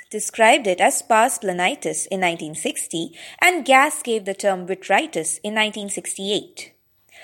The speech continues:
Finally, the term intermediate uveitis was introduced in nineteen eighty-seven by the International Uveitis Study Group,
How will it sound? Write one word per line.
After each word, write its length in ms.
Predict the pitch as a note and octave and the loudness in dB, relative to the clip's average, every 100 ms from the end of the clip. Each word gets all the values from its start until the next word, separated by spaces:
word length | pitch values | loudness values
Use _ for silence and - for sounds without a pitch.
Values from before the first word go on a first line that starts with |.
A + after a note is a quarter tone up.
| - | -20
Finally, 600 | - - F#4+ B4 A3 F#3+ G3 | -4 4 4 4 0 0 0
the 100 | G3+ | -2
term 360 | - G#3+ G3+ G3+ | 4 6 6 2
intermediate 580 | G#3 G#3 G3 C4+ C#4 | -4 -4 -4 -2 -2
uveitis 720 | G3 E3+ E3+ E3 D#3+ A#3+ D4 - | -2 -2 0 0 0 -2 -2 2
was 160 | D4+ | 2
introduced 640 | D4 C4 C4+ B3 D#4 G#3+ - | 2 -4 -2 0 0 0 -2
in 140 | B3+ | -2
nineteen 440 | C4 C4 C#4+ E4 D#4 | 2 2 0 -4 -4
eighty-seven 720 | A#3 A#3+ A3+ - G#3 G3+ D#3+ E3+ - - - | -6 -6 -6 0 2 2 0 -8 -20 -14 -2
by 140 | C4 | 0
the 80 | B3+ | 0
International 720 | A#3+ A#3+ C#4 D4+ F4 D#4 B3 | -6 -4 -2 0 -2 -4 -4
Uveitis 600 | G3 F#3+ F#3+ G#3 - G#3+ | -4 2 4 4 2 -4
Study 420 | - F#3+ E3 D#3 | -2 0 -2 -6
Group, 280 | - F3 B3+ | -6 -4 -4